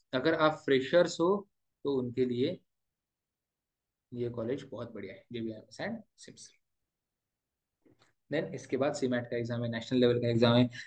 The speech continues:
ये exam usually होता है जनवरी या फरवरी, अ, में होता है, Jan Feb में होगा, ठीक है। अ, इसके through भी अच्छे कॉलेजेस हैं। all India level के seats देखोगे तो जेबीएमएस सिम्स में available है, लेकिन इसके through सिर्फ सीमैट का score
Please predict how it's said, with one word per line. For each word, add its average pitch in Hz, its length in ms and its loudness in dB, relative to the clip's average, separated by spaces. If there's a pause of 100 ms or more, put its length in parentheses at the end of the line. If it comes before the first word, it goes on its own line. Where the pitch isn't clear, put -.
(160)
ये 127 120 12
exam 123 300 8
usually 123 360 10
होता 123 220 6
है 160 180 2
जनवरी 120 480 2
या 196 100 2 (460)
फरवरी, 127 800 6
अ, 143 80 -2 (260)
में 127 220 -2
होता 117 280 -2
है, 131 140 -2
Jan 123 200 0
Feb 127 180 0
में 131 100 0
होगा, 120 320 -2 (1700)
ठीक 226 120 -2
है। 139 60 -2 (440)
अ, 131 300 2
इसके 143 220 0
through 156 200 4
भी 175 60 8
अच्छे 151 240 4
कॉलेजेस 147 320 6
हैं। 143 220 0 (360)
all 151 180 10
India 165 180 10
level 160 160 10
के 160 120 2
seats 165 220 0
देखोगे 151 300 4
तो 170 80 0
जेबीएमएस 131 420 6
सिम्स 131 240 -12
में 143 140 2
available 139 340 4
है, 175 60 2
लेकिन 139 280 2
इसके 131 260 -4
through 147 240 2 (340)
सिर्फ 170 220 2
सीमैट 143 380 4
का 160 80 4
score 151 280 6